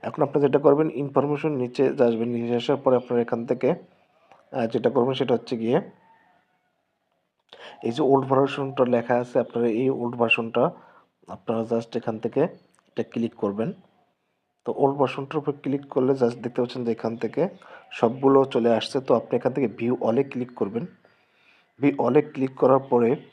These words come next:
just এখান থেকে দেখেন খেলাটা। তো আপনারা এখান থেকে সবগুলো ভার্সন এখন পর্যন্ত যেটা আছে, উপরে যেটা আছে সবচেয়ে ফিফটিন দশমিক ফোর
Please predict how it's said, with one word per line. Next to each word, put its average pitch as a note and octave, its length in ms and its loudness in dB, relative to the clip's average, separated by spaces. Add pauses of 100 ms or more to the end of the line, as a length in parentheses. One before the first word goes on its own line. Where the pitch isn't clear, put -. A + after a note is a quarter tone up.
(500)
just A#2 240 0
এখান A#2+ 280 -2
থেকে C3+ 140 -2
দেখেন A2 400 -2
খেলাটা। G#2+ 480 -4 (600)
তো A2 80 -2
আপনারা A#2+ 240 2
এখান A#2+ 260 0
থেকে C3 180 -6
সবগুলো C3 540 2
ভার্সন A#2 400 0
এখন A#2+ 240 -2
পর্যন্ত B2 280 -6
যেটা A2+ 380 0
আছে, C3+ 280 -4 (420)
উপরে C3+ 360 0
যেটা B2+ 240 2
আছে B2 160 0
সবচেয়ে B2+ 500 0 (300)
ফিফটিন B2+ 400 -6
দশমিক B2+ 540 -4
ফোর A#2+ 400 0